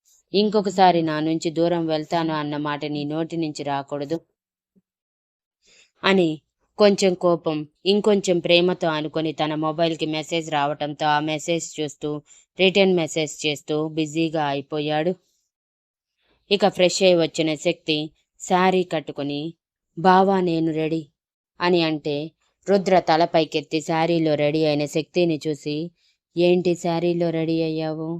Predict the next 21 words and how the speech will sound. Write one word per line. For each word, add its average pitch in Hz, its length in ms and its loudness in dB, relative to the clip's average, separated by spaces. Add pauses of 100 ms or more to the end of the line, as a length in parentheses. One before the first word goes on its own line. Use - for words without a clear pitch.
(520)
ఈ 175 140 4
మంచుకి 175 500 0
గడ్డగట్టిపోతావు 156 1080 -2 (520)
అని 185 240 4
అంటే, 170 320 0 (540)
నువ్వున్నావు 208 640 2
కదా 147 260 -6
బావా 143 380 -4 (400)
నన్ను 180 280 0
అలా 160 220 0
కాకుండా 156 540 -4
చూసుకోవటానికి, 147 920 -8 (560)
నీతో 220 380 4
ఉన్నన్ని 190 440 2
రోజులు 170 380 2
నాకు 156 240 -4
ఇలా 151 200 -2
శారీ 160 360 -2
కట్టుకోవాలని 151 840 -4
ఉంది 147 240 -6
బావా, 143 360 -4